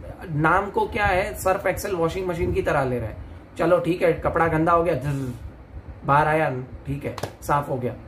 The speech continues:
फिर हम पाप करेंगे, फिर गंदा करेंगे, फिर washing machine नाम रूपी में डाल दिया, फिर सही हो गया। नहीं, ऐसा नहीं करना है हमें। नाम के बल पे हमें कभी पाप नहीं करना चाहिए,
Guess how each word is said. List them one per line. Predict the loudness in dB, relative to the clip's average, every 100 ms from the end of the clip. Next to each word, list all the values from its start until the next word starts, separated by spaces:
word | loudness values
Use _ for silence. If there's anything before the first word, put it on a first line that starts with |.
| -16 -16 0
फिर | 2 4
हम | 2
पाप | 2 0 2
करेंगे, | 0 2 0
फिर | 0 0
गंदा | 2 2 2
करेंगे, | 2 2 2 0 -4 -12 -2
फिर | 2
washing | 4 2 2 -4
machine | -2 -2
नाम | 0 0
रूपी | 0 0
में | 0 2
डाल | 2 2
दिया, | 0
फिर | 0 -2 -2
सही | -2 0
हो | 0
गया। | -2 -2
नहीं, | 0 0 0 -4 -8 -10 -6
ऐसा | -4 0
नहीं | 2 2 2
करना | 0 0
है | -4
हमें। | -6 -10 -12 -14 -14 -8 0
नाम | 4 4 2
के | -2 0
बल | 2 2
पे | 2 0
हमें | 0 -2
कभी | 2 2
पाप | 4 0 0
नहीं | -4
करना | -4 -6 -6
चाहिए, | -6 -10